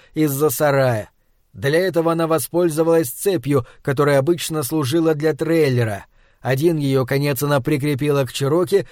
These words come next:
другим захлестнула корову поперёк туловища. Пол мысленно заключил с самим собой пари, что тело коровы разорвётся пополам,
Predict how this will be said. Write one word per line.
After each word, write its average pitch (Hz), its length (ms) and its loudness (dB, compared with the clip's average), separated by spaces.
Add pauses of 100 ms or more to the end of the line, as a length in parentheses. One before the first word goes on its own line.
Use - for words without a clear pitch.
(140)
другим 170 460 2
захлестнула 160 800 0
корову 170 600 2
поперёк 175 580 0
туловища. 127 760 0 (500)
Пол 156 240 2
мысленно 160 560 -2
заключил 151 680 0
с 127 60 -6
самим 160 420 -2
собой 156 420 -2
пари, 160 360 -2
что 117 300 -6
тело 185 400 -2
коровы 165 520 0
разорвётся 151 720 0
пополам, 135 760 0